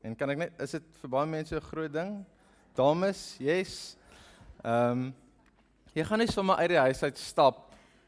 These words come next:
ergens heen as jy nie reg aangetrek is of reg lyk of jou hare nie reg deurmekaar is. Ek het, ek het so neiging om dit nogals te doen, wel.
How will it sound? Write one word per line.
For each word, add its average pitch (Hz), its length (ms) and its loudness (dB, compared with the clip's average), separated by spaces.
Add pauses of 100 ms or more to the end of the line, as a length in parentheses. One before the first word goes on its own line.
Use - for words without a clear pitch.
ergens 127 540 0
heen 113 480 0
as - 180 -12
jy 110 80 -6
nie 110 320 -2 (680)
reg 107 320 2
aangetrek 110 640 -4
is 113 120 -14
of 101 120 -12
reg 101 340 -2
lyk 98 360 -4
of - 120 -20
jou 104 140 -4
hare 98 460 -2 (240)
nie 104 160 -8
reg 95 320 -6
deurmekaar 101 500 -6
is. - 120 -14 (380)
Ek 190 180 -2
het, 196 100 -6 (100)
ek - 120 -6
het 175 140 -8
so 160 120 -6
neiging 120 400 0
om 110 80 -6
dit 104 160 -8
nogals - 340 -8
te 98 100 -10
doen, 85 420 -10 (200)
wel. 92 320 -12